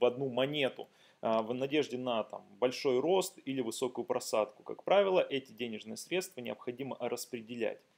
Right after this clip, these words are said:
Более того, а, не совсем правильно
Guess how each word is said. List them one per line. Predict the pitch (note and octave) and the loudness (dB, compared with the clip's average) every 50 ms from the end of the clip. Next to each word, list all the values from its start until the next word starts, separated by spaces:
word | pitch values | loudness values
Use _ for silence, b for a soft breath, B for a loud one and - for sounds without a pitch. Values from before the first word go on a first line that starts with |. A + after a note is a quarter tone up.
| b b b b b _ | b b b b b _
Более | A2+ A2 B2 E3 F#3+ F#3 E3 C#3 A#2+ | -18 -4 2 6 8 8 8 8 4
того, | - - A2 G#2+ A2 G2+ - - _ _ _ _ | 2 0 -2 -2 -2 -4 -6 -8 _ _ _ _
а, | B2 B2 A#2+ A#2+ A#2+ A#2+ A#2 | 2 4 4 4 4 2 2
не | B2 C#3 D3+ | -2 -4 -4
совсем | - - E3+ - - G3 D3+ B2 | -2 -2 -2 0 -2 -2 -2 0
правильно | - F3 F#3+ G#3 G3+ F3 C#3 A#2+ A2 G2+ F#2+ | 2 4 6 6 6 4 0 -2 -6 -8 -10